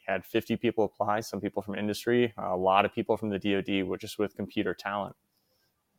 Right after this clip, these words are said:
Uh, we <laughs> bunkered down in the petting zoo for a week. We got some secret data. Uh, and then it was just, "Hey, man, go out and build."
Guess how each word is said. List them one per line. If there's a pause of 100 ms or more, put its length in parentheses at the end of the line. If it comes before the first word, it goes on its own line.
(300)
Uh,
we
<laughs>
bunkered
down
in
the
petting
zoo
for
a
week. (460)
We
got
some
secret
data. (160)
Uh, (760)
and
then
it
was
just,
"Hey,
man,
go
out
and
build."